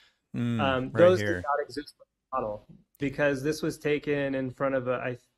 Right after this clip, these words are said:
Speaker 2: or painted in front of, um, if I recall, like, a, just a white sheet.
Speaker 1: Okay.
Speaker 2: Um, on a couch. And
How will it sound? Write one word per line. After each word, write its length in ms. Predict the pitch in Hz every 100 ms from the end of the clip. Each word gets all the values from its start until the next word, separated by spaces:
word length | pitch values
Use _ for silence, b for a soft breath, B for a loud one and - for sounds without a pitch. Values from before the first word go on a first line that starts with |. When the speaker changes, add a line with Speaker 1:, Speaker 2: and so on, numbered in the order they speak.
| -
Speaker 2:
or 400 | 139 123 120 - -
painted 480 | 147 139 143 135 123
in 180 | 139
front 220 | 123 135 131
of, 140 | 120
um, 480 | 123 117 117 113 110 _ _ _ _ _ _
if 20 |
I 40 | 147
recall, 300 | 143 151 151
like, 200 | 131 127
a, 80 | 117
just 180 | 131 135
a 60 |
white 340 | 117 117 120 -
sheet. 460 | - 117 - - _ _ - -
Speaker 1:
Okay. 300 | 110 104 92
Speaker 2:
Um, 380 | 127 120 113 110 - _ _ _ _ _ -
on 160 | 135
a 80 | 123
couch. 580 | 117 139 113 - - - _ _ _ _
And 420 | 160 147 143 139